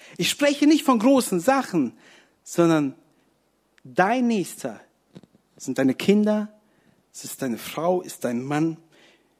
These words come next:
Wie fühlst du dich gedrängt, ihr und ihm die Liebe zu zeigen? Und das ist überhaupt kein Wu-, Widerspruch.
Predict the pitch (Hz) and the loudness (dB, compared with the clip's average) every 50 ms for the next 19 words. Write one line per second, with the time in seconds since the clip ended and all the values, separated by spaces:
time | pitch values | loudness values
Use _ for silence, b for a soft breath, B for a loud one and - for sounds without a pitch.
0 | _ _ 131 135 135 151 196 240 254 - - - - - 240 214 170 - - - | _ _ -20 -10 -2 2 2 4 2 2 0 -4 2 4 4 4 4 2 -2 -8
1 | - - 165 143 147 135 - - - - 143 139 - 139 151 180 190 170 139 113 | -4 -4 -2 -2 -2 -4 -6 -6 -6 -6 -6 -6 -6 -4 -4 -2 -2 -2 -4 -6
2 | - - - - - - _ _ - 185 185 196 185 156 135 - - _ _ _ | -8 -14 -18 -20 -20 -20 _ _ -2 2 4 4 4 4 2 -2 -12 _ _ _
3 | _ _ _ _ _ _ _ - 147 143 135 - - 156 151 147 139 131 139 131 | _ _ _ _ _ _ _ -4 -4 -4 -4 -2 0 2 4 4 4 2 -2 -4
4 | 131 156 165 156 165 165 - - - - - - - 156 156 156 147 127 117 - | -2 -2 -2 -2 -2 -6 -8 -10 -12 -12 -12 -12 -10 -10 -8 -8 -8 -8 -10 -12
5 | _ _ _ _ _ _ _ _ _ _ _ _ _ b b b b b b b | _ _ _ _ _ _ _ _ _ _ _ _ _ b b b b b b b
6 | b b - 143 143 165 160 165 165 160 - - 180 180 - - - 170 147 139 | b b -6 -4 -4 -4 -4 -2 -2 -2 -2 -2 -2 -4 -4 -6 -6 -6 -6 -4
7 | - 151 151 147 156 - 160 151 139 131 - - - - 127 127 - _ | -6 -8 -10 -10 -12 -10 -6 -4 -4 -4 -4 -8 -14 -16 -18 -18 -18 _